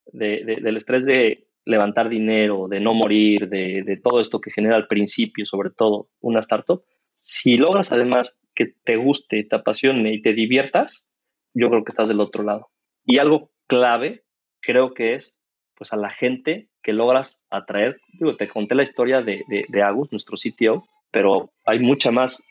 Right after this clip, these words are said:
gente que, que en estos años he convencido o que ha entrado al proyecto. Y yo creo que, pues, el, el, ahora sí que el principal asset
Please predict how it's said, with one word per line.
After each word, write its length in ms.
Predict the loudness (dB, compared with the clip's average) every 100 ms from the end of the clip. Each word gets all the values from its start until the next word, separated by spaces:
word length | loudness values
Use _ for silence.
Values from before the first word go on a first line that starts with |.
| -8
gente 340 | -4 -2 -2 0
que, 240 | -2 -2 -2
que 80 |
en 100 | -2
estos 200 | 0 -2
años 360 | 0 0 -2 -6
he 420 | 0 2 2 0 -2
convencido 760 | 0 0 -2 2 2 4 4
o 220 | 4 2
que 140 | 0 -4
ha 40 |
entrado 260 | 0 0 0
al 120 | 0
proyecto. 600 | -4 -2 -2 -2 -6 -6 _ _ _
Y 160 | -4 0
yo 140 | 0
creo 180 | 0 0
que, 360 | 2 0 0 _ _ _ _
pues, 180 | -6 0
el, 200 | 2 2 4
el, 120 | 2
ahora 160 | 2 2
sí 160 | -2
que 320 | 0 0 0 -2
el 180 | 0 2
principal 800 | 0 2 0 2 2 2 0 _ -2
asset 360 | -2 0 -4